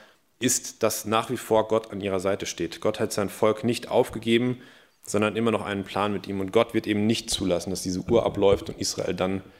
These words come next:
tatsächlich zerstört sein wird, vernichtet sein wird. Aber zurück zum Text. Balak möchte also,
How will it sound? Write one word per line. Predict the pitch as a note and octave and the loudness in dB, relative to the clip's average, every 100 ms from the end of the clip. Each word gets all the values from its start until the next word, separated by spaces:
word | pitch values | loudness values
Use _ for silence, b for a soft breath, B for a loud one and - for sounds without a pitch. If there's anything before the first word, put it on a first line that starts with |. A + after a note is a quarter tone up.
| B - | B -10
tatsächlich | - - - F#2 | -6 -6 -4 -4
zerstört | - F#2+ - F#2 | -4 -2 -2 -2
sein | F2 E2+ | -4 -6
wird, | F2+ F#2+ | -8 -8
vernichtet | - F2 - F2+ | -8 -6 -8 -10
sein | F2 F2 | -12 -14
wird. | F2+ - _ _ _ _ _ _ _ _ _ _ _ _ _ _ _ _ _ - | -16 -20 _ _ _ _ _ _ _ _ _ _ _ _ _ _ _ _ _ 2
Aber | B2 C#3+ | 4 6
zurück | E3 F3 | 4 4
zum | - - | 2 2
Text. | G#2 - - | 0 0 -2
Balak | G#2+ C3 D#3 D3 | 2 6 6 4
möchte | B2 D#3 - - | 4 2 2 2
also, | B2 B2 C3 B2+ | 4 6 6 4